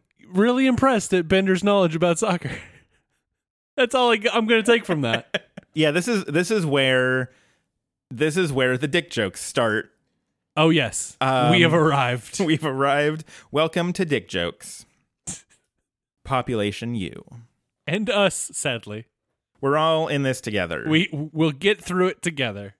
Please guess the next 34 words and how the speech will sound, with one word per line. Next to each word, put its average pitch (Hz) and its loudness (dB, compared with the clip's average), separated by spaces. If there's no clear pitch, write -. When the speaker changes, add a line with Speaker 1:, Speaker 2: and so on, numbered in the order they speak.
Speaker 2:
Lur 135 2
is 117 -2
like, 107 -2
"Interesting. 98 -4
The 117 -2
trousers 143 0
conceal 117 -2
a, 104 -2
t-, - -8
a 123 0
tiny 160 -2
secondary 113 -2
horn." 101 -6
And 131 -2
Fry 131 0
takes 131 -2
some 151 -2
offense 170 -4
to 123 -2
the, 113 -2
the 113 -4
use 110 -4
of 110 -4
the 110 -4
word 113 -4
tiny 104 -4
Speaker 1:
Yeah, 165 4
that's 156 2
Speaker 2:
here. 101 0
Speaker 1:
fair. 120 -4
Speaker 2:
Um, 113 -2
and 180 0
then 220 2
immediately, 185 0